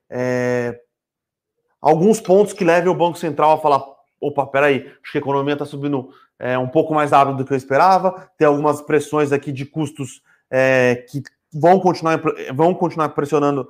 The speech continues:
a inflação", né? A gente tem a questão da, da crise hídrica agora,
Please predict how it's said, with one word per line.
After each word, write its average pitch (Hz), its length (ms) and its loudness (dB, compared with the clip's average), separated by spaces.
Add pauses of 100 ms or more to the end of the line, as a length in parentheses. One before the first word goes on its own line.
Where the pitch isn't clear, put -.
(220)
a 135 120 -2
inflação", 156 580 -2
né? 165 180 -2 (240)
A 131 120 -2
gente 143 140 -4
tem 147 100 -2
a 139 40 -4
questão 147 320 0
da, 135 160 6
da 131 140 -2
crise 143 320 -4
hídrica 165 500 -2
agora, 180 560 2